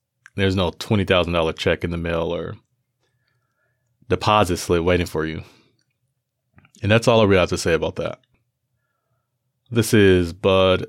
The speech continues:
Talks Podcast, episode two one three. I just read to you all The Will to Win by,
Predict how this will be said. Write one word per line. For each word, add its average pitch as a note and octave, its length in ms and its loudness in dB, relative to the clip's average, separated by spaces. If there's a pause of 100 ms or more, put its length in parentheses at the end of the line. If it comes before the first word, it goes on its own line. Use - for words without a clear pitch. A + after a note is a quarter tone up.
(140)
Talks F2 300 -2
Podcast, E2+ 600 -2
episode D#2+ 400 -6
two - 160 -6
one E2+ 220 -4
three. E2 340 -6 (140)
I G2 100 -8
just F#2 200 -6
read E2+ 200 -2
to - 80 -6
you E2 200 -4
all D#2+ 280 -4 (160)
The F2 140 -6
Will E2 160 -4
to - 140 -10
Win D#2+ 440 -8 (1300)
by, D#2+ 640 -4